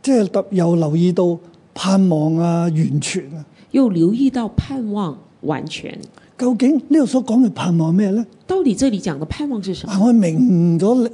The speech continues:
Speaker 1: 神嘅安息啦。
Speaker 2: 我們明白了神的安息。
Speaker 1: 啊，噉我哋又明咗同神連結啦。
Speaker 2: 那我們明白與神連接。
Speaker 1: 啊，我哋亦都明白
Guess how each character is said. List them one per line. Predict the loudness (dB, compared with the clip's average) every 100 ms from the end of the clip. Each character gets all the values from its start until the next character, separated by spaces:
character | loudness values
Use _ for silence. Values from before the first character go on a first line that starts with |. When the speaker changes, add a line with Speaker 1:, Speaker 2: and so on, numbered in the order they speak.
| -8
Speaker 1:
神 | -8 -6 -4
嘅 | -2
安 | 0 0
息 | 0
啦。 | -6 -10 _ -20 -6
Speaker 2:
我 | -2
們 | 0 2
明 | 0
白 | 0 -2
了 | -2
神 | -2 -4
的 |
安 | -6 -6
息。 | -2
Speaker 1:
啊， | 2
噉 | 4 4
我 | 4
哋 | 2
又 | 4
明 | 4 4 2 2
咗 | 2 0
同 | 0 -4
神 | -4 -2
連 | -2 -2
結 | -2 0
啦。 | 0
Speaker 2:
那 | 0
我 |
們 | 0 0
明 | 0 0
白 | 0
與 | 0
神 | -2 -4 -4
連 | -4 -6
接。 | -6 -6 -8 -14 _ _
Speaker 1:
啊， | -2 0 2
我 | 2 2
哋 | 2
亦 |
都 | 4
明 | 4 4 2 -2
白 | -4